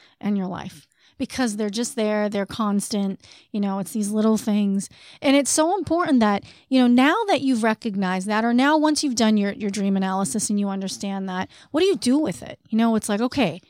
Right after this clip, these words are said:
now I understand that this is the stuff that I have to work on. It's like, what do you do with it? And so at some point you can feel really overwhelmed with like, "Oh my God, I thought I was so far away from this."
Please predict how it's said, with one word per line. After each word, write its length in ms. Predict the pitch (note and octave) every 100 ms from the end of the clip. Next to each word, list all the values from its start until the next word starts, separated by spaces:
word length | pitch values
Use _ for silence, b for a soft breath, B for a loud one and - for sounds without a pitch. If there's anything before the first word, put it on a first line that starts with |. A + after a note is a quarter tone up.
| b b -
now 160 | G#3+ C#4
I 80 |
understand 680 | D#4 F4+ C#4+ D4+ A#3+ G#3+ G#3+
that 160 | G3+ G3
this 160 | A3 A3+
is 100 | G#3+
the 80 |
stuff 280 | G#3 A#3 G#3
that 120 | A3+
I 80 | G#3+
have 240 | G3+ G3+ C#3+
to 100 | G#3
work 280 | F#3+ F3+
on. 300 | F3 F#3 F#3 - b b
It's 120 | -
like, 140 | B3+ A3+
what 220 | A3 B3+
do 60 | C#4
you 140 | B3
do 180 | G#3 G3+
with 160 | F#3 -
it? 80 |
And 140 | - A3
so 120 | A#3+
at 100 | B3
some 200 | D4 D4+
point 300 | D#4+ C#4 A#3
you 60 | A#3+
can 140 | B3
feel 200 | B3+ A3
really 380 | G3 A3 A#3+ A#3+
overwhelmed 680 | G#3+ G#3 F#3 F#3+ A3+ G#3 G3
with 120 | -
like, 160 | F#3 -
"Oh 140 | A3+
my 180 | G3+ F#3 -
God, 360 | A3+ D4+ C#4+
I 80 | G3
thought 220 | E3+ G3+
I 60 | G3+
was 140 | G3+
so 120 | - G3
far 240 | - G#3+
away 240 | G3+ B3 C4+
from 240 | A3+ G3+
this." 220 | - -